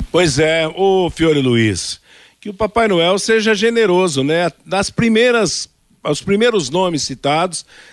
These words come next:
de jogadores desconhecidos e tal, oriundos lá de Santa Catarina, agora parece que o nível dos nomes começa a melhorar. Claro que isso não prova nada. O, o que vem sem grande expressão pode ser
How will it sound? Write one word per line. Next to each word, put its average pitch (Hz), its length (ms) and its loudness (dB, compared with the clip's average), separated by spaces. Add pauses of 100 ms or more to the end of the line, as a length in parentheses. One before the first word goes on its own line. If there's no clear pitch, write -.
de 117 140 -4
jogadores 131 840 0
desconhecidos 123 1000 -2
e 95 80 -4
tal, 151 240 0
oriundos 117 420 0
lá 120 140 -4
de 98 80 -12
Santa 117 240 -4
Catarina, 165 680 0 (460)
agora 202 380 2
parece - 320 -2
que 240 100 -2
o 156 380 2
nível 185 400 2
dos 143 200 -2
nomes 180 400 0
começa 165 460 0
a 202 40 0
melhorar. 226 420 2
Claro 190 320 -2
que 160 100 -8
isso 160 180 -6
não 185 140 -8
prova 139 340 -4
nada. 156 480 -4 (300)
O, 156 380 2
o 180 60 -2
que 190 160 -2
vem 180 400 0
sem 170 400 0
grande 160 320 0
expressão 156 600 -2
pode 147 300 -2
ser 143 380 -2